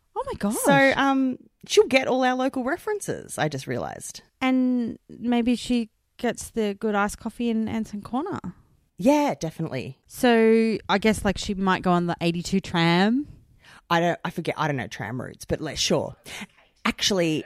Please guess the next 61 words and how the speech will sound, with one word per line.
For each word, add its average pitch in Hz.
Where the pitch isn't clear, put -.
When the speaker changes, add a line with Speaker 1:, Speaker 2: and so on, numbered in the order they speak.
Speaker 2:
my 180
friend 147
Andrea 151
lives 160
in 151
Diamond 131
Creek -
and 139
they 165
just 156
got 147
a 135
tram 143
cafe. -
She 185
just 160
texted -
me 135
like -
it -
was -
hot -
news 156
off 139
the -
press -
going, 127
"We 180
gotta 190
go." 185
Speaker 1:
I 202
wonder 262
if 285
you 247
can 196
sit 208
in 233
it 165
or 180
if 170
they 170
awkwardly 180
have 160
half 160
of 160
it -
cut 165
off 160
as 170
a -
Speaker 2:
<laughs> -
Speaker 1:
kitchen. -
Speaker 2:
It's 175
just, -
it's 220
a 226
marquee 175
<laughs> -
at -
the -
side. 151